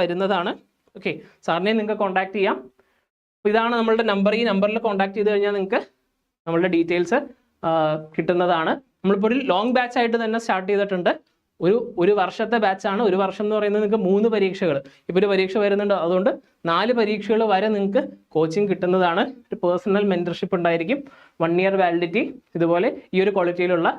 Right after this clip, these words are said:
വീഡിയോ ക്ലാസ്സുകളാണ്. ഓരോ ദിവസവും നിങ്ങൾക്ക് ഇഷ്ടമുള്ള സമയത്ത് പഠിക്കാം, പക്ഷെ പഠിക്കാനുള്ള കാര്യങ്ങൾ ഓരോ ദിവസവും പഠിക്കണം എന്ന് മാത്രം. രാവിലെയാകാം, ഉച്ചയ്ക്കാകാം, വൈകിട്ടാവാം. ഇനി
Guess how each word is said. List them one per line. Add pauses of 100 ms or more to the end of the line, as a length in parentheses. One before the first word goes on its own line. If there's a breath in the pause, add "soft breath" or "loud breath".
(340 loud breath)
വീഡിയോ
ക്ലാസ്സുകളാണ്. (240)
ഓരോ
ദിവസവും
നിങ്ങൾക്ക്
ഇഷ്ടമുള്ള
സമയത്ത്
പഠിക്കാം, (180 loud breath)
പക്ഷെ
പഠിക്കാനുള്ള
കാര്യങ്ങൾ
ഓരോ
ദിവസവും
പഠിക്കണം (120)
എന്ന്
മാത്രം. (360 loud breath)
രാവിലെയാകാം, (220)
ഉച്ചയ്ക്കാകാം,
വൈകിട്ടാവാം. (340 loud breath)
ഇനി